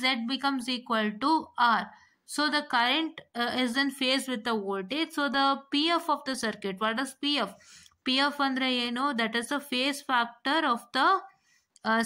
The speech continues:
circuit as unity. And under this condition, so the circuit is said to be in series resonance. ಈ ಕಂಡೀಷನ್ ಅಲ್ಲಿ circuit is said to be in series resonance,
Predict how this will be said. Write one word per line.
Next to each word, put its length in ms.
circuit 640
as 100
unity. 440
And 140
under 180
this 160
condition, 640
so 80
the 60
circuit 480
is 140
said 220
to 60
be 80
in 80
series 380
resonance. 480
ಈ 40
ಕಂಡೀಷನ್ 540
ಅಲ್ಲಿ 200
circuit 520
is 120
said 180
to 160
be 80
in 100
series 440
resonance, 580